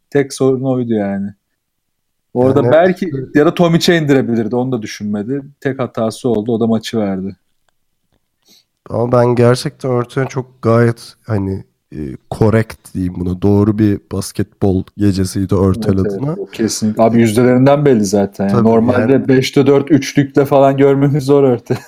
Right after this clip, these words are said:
Speaker 2: Evet, yani hani adam daha ne yapsın? Ağzıyla kuş mu tutsun yani şey, e, bu ezbere yorumlardan kaçınalım lütfen arkadaşlar diye bir ricam var. E, Murat Muratanoğlu ve Tamer Oyguç'tu galiba, değil mi?
Speaker 1: Galiba, evet.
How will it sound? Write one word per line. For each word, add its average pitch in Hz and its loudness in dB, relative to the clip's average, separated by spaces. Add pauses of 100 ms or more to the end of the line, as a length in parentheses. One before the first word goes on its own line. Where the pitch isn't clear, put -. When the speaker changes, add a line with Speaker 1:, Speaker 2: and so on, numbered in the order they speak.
(380)
Speaker 2:
Evet, 101 -8
yani 98 -4
hani 107 -2
adam 101 -2 (280)
daha 104 2
ne 110 2
yapsın? 131 -2
Ağzıyla 104 -2
kuş - -10
mu 143 2
tutsun - -2
yani 98 2
şey, 98 -2 (580)
e, 82 -2 (280)
bu 98 -2
ezbere 101 0
yorumlardan 104 0
kaçınalım 107 -4
lütfen 104 -12
arkadaşlar 101 -12 (720)
diye 95 -2
bir 98 2
ricam 92 2
var. 87 -2
E, - -8
Murat 95 -2
Muratanoğlu 95 2
ve 98 2
Tamer 92 0
Oyguç'tu 87 -2
galiba, 62 -8
değil 117 -4
mi? 107 -4 (480)
Speaker 1:
Galiba, 104 -4
evet. 98 -12